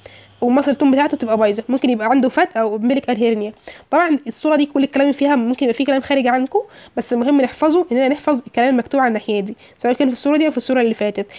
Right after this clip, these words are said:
لو بصمجت اللي فاتت كنت قلت ان انا عندي تلاتة في الهيد، وعندنا تلاتة سمول، وبعد كده نتكلم على الماسل تون واتنين في اليد وواحده في الطول. نيجي نبصمجهم. ايه اللي كان في الهيد؟ عندنا فلات نيزل بريدج، الاي بتبقى سلانتد ابورد، وبيبقى عندنا ايبيكانسيال فولد وفيها ب-، براش فيلد سبوتس.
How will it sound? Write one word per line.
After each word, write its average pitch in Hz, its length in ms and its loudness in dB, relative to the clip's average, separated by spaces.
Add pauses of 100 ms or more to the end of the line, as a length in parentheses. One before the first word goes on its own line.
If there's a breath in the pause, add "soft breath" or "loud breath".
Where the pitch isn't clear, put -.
(220 loud breath)
لو 233 140 2
بصمجت 269 380 0
اللي 254 120 2
فاتت 302 260 -2
كنت 269 240 -2
قلت 262 160 0
ان 247 60 2
انا 254 100 2
عندي 262 220 4
تلاتة 254 280 -2
في - 80 -4
الهيد، 277 300 0 (360 loud breath)
وعندنا 233 520 2
تلاتة 247 300 0
سمول، 285 400 2 (300 loud breath)
وبعد 226 160 2
كده 285 140 2
نتكلم 277 260 2
على 226 140 2
الماسل 240 340 0
تون 349 260 2
واتنين 247 280 0
في 262 120 -4
اليد 254 380 2
وواحده 247 300 0
في - 80 -8
الطول. 202 400 -4 (340 loud breath)
نيجي 254 200 2
نبصمجهم. 269 540 0
ايه 262 40 -2
اللي 277 120 2
كان 262 120 0
في 247 120 -2
الهيد؟ 294 340 0 (880)
عندنا 277 380 4
فلات 269 300 -2
نيزل 262 220 0
بريدج، 240 340 0
الاي 254 200 0
بتبقى 220 280 0
سلانتد 254 440 0
ابورد، 254 400 -2
وبيبقى 214 280 -4
عندنا 220 240 0
ايبيكانسيال 226 500 0
فولد 285 260 2
وفيها 254 260 2
ب-، 208 320 -2
براش 247 200 0
فيلد 240 180 0
سبوتس. - 340 -6